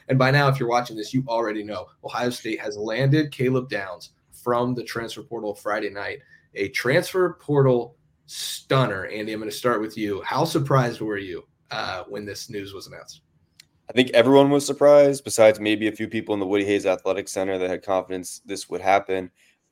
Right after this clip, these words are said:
Speaker 2: This is a huge pickup for Ohio State. This would have been a huge pickup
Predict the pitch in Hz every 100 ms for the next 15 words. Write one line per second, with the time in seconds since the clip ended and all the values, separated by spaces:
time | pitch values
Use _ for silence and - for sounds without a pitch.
0 | _ 120 147 143 113 - 151 110 - -
1 | 104 92 90 - 101 95 92 92 92 -
2 | 95 90 - - 110 104 104 101 104 -
3 | 104 107 92